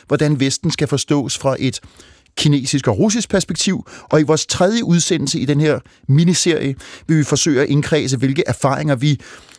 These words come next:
europæere har med i den historiske bagage i forhold til at klare os uden Uncle Sam. Altså, hvis vi skal klare os uden Uncle Sam. Og meget apropos, så lad os lige høre et aktuelt klip med U S A's vicepræsident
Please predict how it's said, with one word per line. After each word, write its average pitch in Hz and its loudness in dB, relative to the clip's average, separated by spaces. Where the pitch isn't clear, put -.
europæere 139 2
har 135 2
med 123 2
i 123 0
den 143 0
historiske 120 0
bagage 139 0
i 117 -4
forhold 131 0
til 147 0
at - 0
klare 113 0
os - -2
uden 139 2
Uncle 120 0
Sam. 123 0
Altså, 101 -2
hvis 101 -2
vi - 0
skal - -4
klare 98 0
os 101 -4
uden 113 0
Uncle 113 2
Sam. 98 0
Og 123 0
meget 151 2
apropos, 117 -2
så 123 2
lad 135 4
os 127 -2
lige 147 2
høre 139 2
et 135 0
aktuelt - 0
klip - -2
med 131 2
U 127 0
S - 0
A's 127 -2
vicepræsident 120 -2